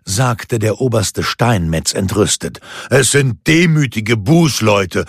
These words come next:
die uns Gottes Liebe sichern. Außerdem sei daran erinnert, dass nicht wenige unserer Zunftbrüder unter ihnen sind.“ Abermals entbrannte ein Streit. César, Amédée, Theurget und Meister Jacques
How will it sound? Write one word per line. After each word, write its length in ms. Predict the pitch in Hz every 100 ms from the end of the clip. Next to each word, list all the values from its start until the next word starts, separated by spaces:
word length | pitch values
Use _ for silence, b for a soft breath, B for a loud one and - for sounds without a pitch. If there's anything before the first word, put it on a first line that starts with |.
| B B
die 140 | 143 160
uns 380 | 180 208 180 -
Gottes 420 | 170 - 127 -
Liebe 360 | 131 170 113
sichern. 500 | 95 90 82 87 78 - B B
Außerdem 580 | 107 113 104 110 110 107
sei 260 | 92 107 107
daran 300 | 98 104 104
erinnert, 480 | 101 113 120 101 - B
dass 240 | 107 101 104
nicht 340 | 127 - -
wenige 440 | 131 135 120 127
unserer 420 | 120 123 110 117 -
Zunftbrüder 720 | 139 143 - - 120 131 123
unter 320 | 139 160 120
ihnen 260 | 107 104 98
sind.“ 420 | 98 85 - - b b b _ _ _
Abermals 840 | 107 98 - 69 65 62 - - -
entbrannte 680 | 101 101 - 80 73 - 78
ein 140 | 90
Streit. 460 | - - - - - B B B
César, 520 | - 120 98 127 143
Amédée, 460 | 120 104 92 120 127
Theurget 600 | - 95 90 87 110 -
und 340 | 117 98 82 95
Meister 380 | 95 82 92
Jacques 360 | 82 110 104 -